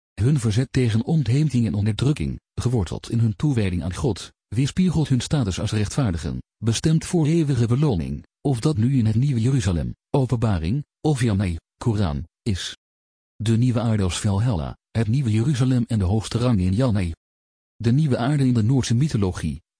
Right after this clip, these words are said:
Narenerak, beschrijft de vernieuwde wereld waarin overlevende goden, bijvoorbeeld Balder, Hoth, en mensen Liv en Livdrasir,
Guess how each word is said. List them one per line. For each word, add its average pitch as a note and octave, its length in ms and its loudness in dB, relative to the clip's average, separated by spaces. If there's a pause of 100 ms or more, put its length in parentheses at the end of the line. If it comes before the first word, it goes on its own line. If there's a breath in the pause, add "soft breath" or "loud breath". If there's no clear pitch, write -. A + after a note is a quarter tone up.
Narenerak, G#2+ 760 0 (160)
beschrijft B2+ 560 0
de C#3+ 60 0
vernieuwde A#2+ 400 2
wereld F#2 340 -2
waarin A2 300 2
overlevende G#2 600 0
goden, G2+ 480 -2 (160)
bijvoorbeeld F#2 680 0
Balder, A#2+ 400 0 (240)
Hoth, C#3 300 -2 (200)
en G#2+ 180 0
mensen A#2 300 2
Liv A#2 200 2
en A2+ 120 -2
Livdrasir, A#2 640 0